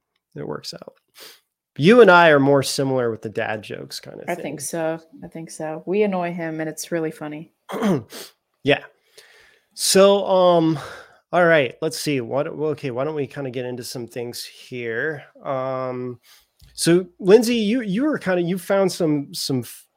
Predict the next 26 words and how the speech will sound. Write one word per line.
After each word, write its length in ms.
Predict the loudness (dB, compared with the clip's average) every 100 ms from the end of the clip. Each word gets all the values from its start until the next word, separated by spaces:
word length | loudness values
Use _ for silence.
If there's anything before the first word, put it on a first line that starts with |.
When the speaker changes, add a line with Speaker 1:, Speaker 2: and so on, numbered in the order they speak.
| _ -12
Speaker 1:
like, 200 | -12 -12 -8
interesting, 760 | -10 -8 -12 -10 -8 -10 -12 -16
funny 360 | -8 -6 -6
things 300 | -8 -10 -10 -10
that 100 | -12
we 100 | -12
can 120 | -12
kinda 220 | -10 -12
start 380 | -12 -8 -8 -8
with. 360 | -10 -10 -14 _ _ _ -4
Speaker 2:
Yeah, 120 | -2
Speaker 1:
I 40 |
Speaker 2:
this 160 | 0 -2
Speaker 1:
actually 120 | -2
Speaker 2:
one 160 | 0 0
is 80 | -2
Speaker 1:
haven't 160 | -4
Speaker 2:
weird. 600 | -2 0 0 0 -4 -8 -16 -10
I 40 | -6
don't 100 | -4
know 80 |
if 100 | -4
you 80 | -4
saw 280 | -2 0 2
this 240 | 0 -6
yet. 360 | -6 -6 -6 -14